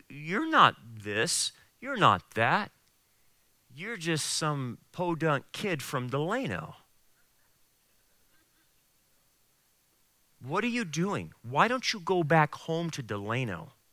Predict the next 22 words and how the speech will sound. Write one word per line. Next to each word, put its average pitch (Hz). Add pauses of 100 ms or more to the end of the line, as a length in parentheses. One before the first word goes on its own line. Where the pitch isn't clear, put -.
(300)
where 120
you 110
belong?" 95 (4000)
And 165
then 151 (120)
he'll 151
hit 170
you 147
on 131
what 123
you're 123
doing. 165 (220)
"You're 196
crazy, 117
man. 107 (1400)
No 180
one 139
likes 135
you. 147
Everyone 135
hates -
you." 147